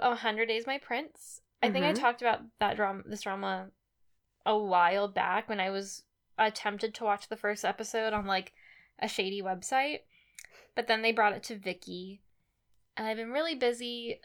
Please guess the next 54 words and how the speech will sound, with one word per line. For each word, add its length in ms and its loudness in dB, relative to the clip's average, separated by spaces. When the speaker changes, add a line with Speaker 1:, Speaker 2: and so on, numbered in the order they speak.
Speaker 1:
so 160 -12
I 120 2
hadn't 280 -2
really 200 -2
started 320 -2
another 260 0
drama, 560 -2
and 100 -2
I'm 140 -6
still 340 -2
busy 380 0
now, 480 0
but 340 -2
I 120 4
was 80 -6
just 140 -8
like, 120 -2
"Fuck 240 0
it," 100 4
like, 300 -2
Speaker 2:
I'm 160 8
Speaker 1:
I 20 8
Speaker 2:
gonna 140 6
do 180 4
it. 240 4
Speaker 1:
Yeah, 200 6
'cause 160 -4
I 120 6
wa-, 200 -2
I 80 6
had, 360 4
I 100 4
wasn't 440 2
watching 360 2
it 80 -6
'cause 140 -6
I 80 2
thought, 240 2
"Well, 80 0
maybe 340 -4
Jill 180 0
and 120 -6
I 80 -4
can 180 -10
do 140 -8
this 180 -8
drama 280 -2
for 120 -8
the 80 -10
podcast," 800 -6
but 160 -4
there 160 2
are, 40 0
like, 280 0